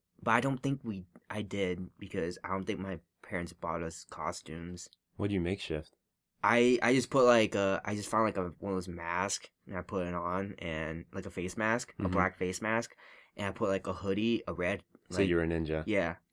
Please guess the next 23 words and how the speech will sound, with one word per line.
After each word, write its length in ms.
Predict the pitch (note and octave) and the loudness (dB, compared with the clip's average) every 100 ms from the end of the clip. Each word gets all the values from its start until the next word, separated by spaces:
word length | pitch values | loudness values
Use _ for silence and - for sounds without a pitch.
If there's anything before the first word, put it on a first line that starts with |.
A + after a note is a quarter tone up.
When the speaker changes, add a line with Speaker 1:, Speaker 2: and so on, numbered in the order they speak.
| - | -6
Speaker 2:
Okay. 260 | - D#2+ D2+ | -2 0 -2
Speaker 1:
And 120 | - G2+ | -4 0
I 140 | F#2 | 0
wore, 200 | G2 G#2 | 0 0
like, 140 | F#2 F2 | 0 2
all 160 | F#2+ | 0
black, 480 | F#2+ G#2 F#2 G2 - | 0 -4 -2 -2 -4
like, 220 | F#2+ F2+ _ | -6 -6 _
black 220 | F#2+ F#2 | -6 -6
sweats 300 | - F2+ F#2 | -6 -4 -6
and 80 | F#2+ | -6
stuff, 200 | G2 F#2+ | -4 -4
and 80 | F#2 | -4
I 60 | F2+ | -6
was 80 | |
like, 100 | F#2+ | -4
"Oh, 120 | C#3+ D#3+ | -6 -6
I'm 180 | C3 | -6
a 40 | C3+ | -6
ninja." 260 | B2 G#2+ G#2+ _ _ _ _ _ _ _ _ _ _ | -6 -10 -14 _ _ _ _ _ _ _ _ _ _
It's 100 | - | -4
funny. 280 | C#3+ C#3+ G2 | 2 4 4
I, 220 | - C#3 | 4 4